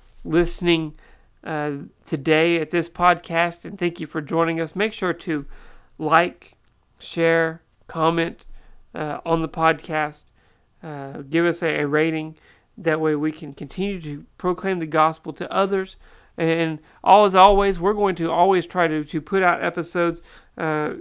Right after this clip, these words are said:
coming up in the near future. And make sure that, to keep an eye out for them and, and subscribe to the podcast to keep up with them. And hopefully this lesson today has been fruitful for you and you can take something away from it. Maybe it's even encouraged you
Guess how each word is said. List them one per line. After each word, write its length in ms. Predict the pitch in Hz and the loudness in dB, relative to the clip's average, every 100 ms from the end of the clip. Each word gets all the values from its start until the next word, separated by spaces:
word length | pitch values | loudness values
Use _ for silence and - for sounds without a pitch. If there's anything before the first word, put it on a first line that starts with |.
| - | -6
coming 340 | 180 185 170 | -2 2 4
up 160 | 170 170 | 2 0
in 100 | 165 | -6
the 140 | 165 | -6
near 200 | 160 160 | -2 -2
future. 520 | 156 175 170 170 165 - - _ - | -2 -2 -2 -2 -8 -10 -20 _ -4
And 240 | 170 165 | 0 2
make 140 | 226 | 2
sure 160 | - 214 | 0 -2
that, 260 | 175 - - | -2 -6 -8
to 100 | 170 | -6
keep 240 | 196 190 | -6 -6
an 60 | - | 0
eye 180 | 175 | 4
out 180 | 170 165 | 4 2
for 120 | - | -4
them 260 | 160 156 151 | -2 0 -2
and, 140 | 139 - - - | -6 -10 -20 -8
and 140 | 165 - | -6 -4
subscribe 600 | 165 - - 208 247 240 | -8 -8 -2 2 4 2
to 100 | 180 | -6
the 60 | |
podcast 580 | 170 165 160 - 160 151 | -4 -2 -2 -2 -6 -6
to 80 | - | -14
keep 260 | - 165 165 | -8 -4 -2
up 180 | 156 | -4
with 180 | 156 135 | -6 -8
them. 240 | 151 143 143 - _ _ - | -8 -10 -12 -20 _ _ -6
And 220 | 156 151 | -4 0
hopefully 400 | 180 233 226 190 | 0 0 -2 -4
this 560 | 160 156 156 196 190 - | -6 -8 -2 -2 -2 -14
lesson 540 | 180 165 175 - 175 | -6 -2 -2 -2 -8
today 340 | 165 165 165 | -4 0 2
has 160 | 160 147 | 2 0
been 200 | 143 143 | -2 -4
fruitful 560 | - 180 202 190 202 190 | -4 4 4 4 -6 -6
for 260 | 190 180 | -2 0
you 200 | 185 185 | 0 0
and 120 | 160 | 0
you 80 | 180 | -4
can 120 | 175 151 | -6 -8
take 240 | 185 190 | -6 -4
something 320 | 202 175 170 | -4 -6 -6
away 240 | 156 170 175 | -4 -2 -4
from 220 | 185 170 | -4 -2
it. 60 | |
Maybe 260 | 175 208 202 | 2 2 0
it's 140 | 180 | -4
even 300 | 180 180 175 | -4 -2 -4
encouraged 680 | 160 151 - 208 208 185 - | -6 -8 -4 0 0 0 -2
you 180 | 196 | 0